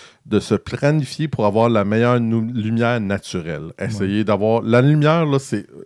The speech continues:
Speaker 1: la photographie, c'est, c'est votre point
Speaker 2: Ouais.
Speaker 1: le plus important. Fait que si vous avez pas besoin d'avoir à utiliser que, ben, un flash pour de la photographie de, architecturale, ça donne pas grand-chose.
Speaker 2: Non.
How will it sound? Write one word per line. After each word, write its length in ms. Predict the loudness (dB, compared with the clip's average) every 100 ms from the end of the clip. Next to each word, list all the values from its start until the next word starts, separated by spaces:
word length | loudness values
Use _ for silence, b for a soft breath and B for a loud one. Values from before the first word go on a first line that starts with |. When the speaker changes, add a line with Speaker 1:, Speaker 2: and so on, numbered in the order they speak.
| -4
Speaker 1:
la 140 | -2
photographie, 580 | 0 -2 0 -2 -2 -8
c'est, 260 | -8 -8 -8
c'est 220 | -6 -4
votre 400 | 0 4 2 2
point 220 | -6 -2
Speaker 2:
Ouais. 60 | -2
Speaker 1:
le 60 |
plus 180 | -2 -2
important. 400 | -2 -4 -10 -12 -12 B -18 B B
Fait 140 | -6
que 80 | -6
si 180 | -4 -2
vous 140 | 2
avez 160 | 2 2
pas 160 | 0
besoin 680 | 2 2 2 0 2 0 -2 -4 -12 -10
d'avoir 560 | -2 0 2 2 2 2
à 120 | -2 -2
utiliser 500 | -4 -6 -4 -2 0
que, 260 | -2 -2
ben, 240 | -6 -8 -8 -12 -6
un 160 | -6
flash 340 | -2 2 2 2
pour 140 | -4
de 40 | -2
la 80 |
photographie 600 | -2 -4 -4 -4 -6 -6 -4
de, 300 | -2 -2 -6 -18 B B B B
architecturale, 680 | -8 -2 -2 -2 0 2 2
ça 120 | -2
donne 220 | -2 -6
pas 180 | -4 -4
grand-chose. 720 | -2 -4 -4 0 0 -2 -8
Speaker 2:
Non. 60 | -12